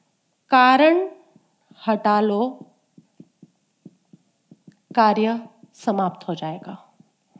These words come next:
So if you remove the cause, effect will go। Yes or no? अगर वो कॉज को, सूर्य को हटा लिया गया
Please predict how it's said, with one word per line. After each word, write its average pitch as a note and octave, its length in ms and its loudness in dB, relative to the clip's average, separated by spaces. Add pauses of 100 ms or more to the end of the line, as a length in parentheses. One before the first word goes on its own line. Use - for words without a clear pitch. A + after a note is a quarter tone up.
(3500)
So C#4+ 140 2
if D#4 260 2
you G4 140 6
remove D#4+ 480 4
the G4 180 6
cause, B3+ 460 4 (1200)
effect A#3 400 -2
will B3+ 180 0
go। C#4+ 140 2 (600)
Yes G3+ 220 0
or C4+ 100 6
no? D4+ 180 6 (840)
अगर C#4+ 260 6
वो G#4 120 6
कॉज F#4+ 420 6
को, D4+ 200 4
सूर्य E4+ 380 4
को G4 160 6
हटा D4+ 300 6
लिया D#4 240 6
गया D4+ 440 6